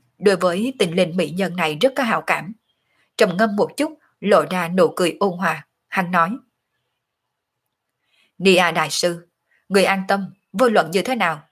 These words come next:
ta sẽ quý trọng tình hữu nghị của ngươi. Ta cũng sẽ không nguyện ý cùng tinh linh tộc đối địch đâu." Bất quá Nia cũng không có đổi sắc. Tiểu Lôi nghĩ đến đại khái là câu chủng tộc đồng tính đã đắc tội rất nặng đối với nàng. Đem chiếc kèn dắt vào eo,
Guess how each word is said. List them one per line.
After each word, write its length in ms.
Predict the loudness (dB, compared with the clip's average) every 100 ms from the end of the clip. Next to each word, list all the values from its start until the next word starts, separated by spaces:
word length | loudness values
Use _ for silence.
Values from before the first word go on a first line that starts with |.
| _
ta 160 | -2 -2
sẽ 220 | -4 -4
quý 200 | -4 -4
trọng 260 | -4 -4 -2
tình 200 | -2 -2
hữu 200 | -2 -6
nghị 200 | -2 -6
của 140 | -4 -4
ngươi. 260 | -2 -2 -6 _ _ _ -16 -2
Ta 220 | 0 0
cũng 200 | 0 0
sẽ 160 | 0 0
không 160 | 0 0
nguyện 200 | -2 0
ý 240 | -2 -2 0
cùng 240 | -2 0
tinh 160 | -2 0
linh 160 | -2 -4
tộc 200 | -8 -2
đối 180 | -2 2
địch 200 | 0 2
đâu." 120 | 0 -2 _ _ _ _ _ _ _ _ 0
Bất 140 | 0 2
quá 160 | 0 2
Nia 380 | 2 2 -2 -2
cũng 180 | -4 -4
không 200 | -2 -2
có 80 | 0
đổi 200 | -2 -2
sắc. 260 | -4 -4 -6 _ _ _ _ _ 0
Tiểu 140 | 0
Lôi 240 | 4 4 4
nghĩ 200 | 0 -2
đến 320 | -4 -4 0
đại 160 | 0 0
khái 220 | -4 -4
là 220 | -2 -2 -2
câu 280 | -4 -4 -8
chủng 220 | -2 -2 0
tộc 200 | -2 0
đồng 260 | -2 0
tính 240 | -4 -4 -6 _ _ _
đã 120 | -2
đắc 160 | 0 -2 2
tội 240 | 0 2 0
rất 140 | 0 0
nặng 280 | -6 -4 -2
đối 120 | -2
với 140 | -2 -2
nàng. 220 | -4 -6 _ _ _ _ _ _ _ _ _ 0
Đem 200 | 0 2
chiếc 180 | -2 0
kèn 260 | 0 0
dắt 220 | 0 -2 2
vào 180 | 0
eo, 260 | 0 -4